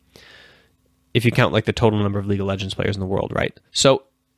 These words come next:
these people are quite close to each other, and, um, the, the, the chance of upsets, uh,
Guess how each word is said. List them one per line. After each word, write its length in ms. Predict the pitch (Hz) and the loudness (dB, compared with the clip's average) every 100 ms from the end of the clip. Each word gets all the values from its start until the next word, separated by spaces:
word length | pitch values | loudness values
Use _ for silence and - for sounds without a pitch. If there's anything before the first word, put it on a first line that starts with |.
| _ _ | _ _
these 160 | - 185 | -4 -2
people 260 | - 185 - | 0 -2 -2
are 320 | 135 147 147 | 0 2 2
quite 260 | - 131 110 | 0 -2 -2
close 220 | - 113 | -2 -4
to 80 | - | -4
each 120 | - | -8
other, 220 | 92 110 _ _ _ | -10 -10 _ _ _
and, 680 | 113 113 113 113 110 - - _ _ _ _ _ _ _ _ - | 2 4 4 2 0 -4 -8 _ _ _ _ _ _ _ _ -2
um, 360 | 110 104 104 | 2 2 0
the, 200 | 107 110 _ | -4 -6 _
the, 280 | - 113 - _ | 4 4 4 _
the 240 | 127 123 - | -6 -6 -4
chance 460 | - - 135 127 123 | -2 2 4 2 2
of 60 | - | -2
upsets, 720 | 120 - - 87 - - - _ _ _ | -4 -2 -2 0 -4 -6 -10 _ _ _
uh, 640 | 104 101 98 95 101 101 | -2 0 0 0 -2 -4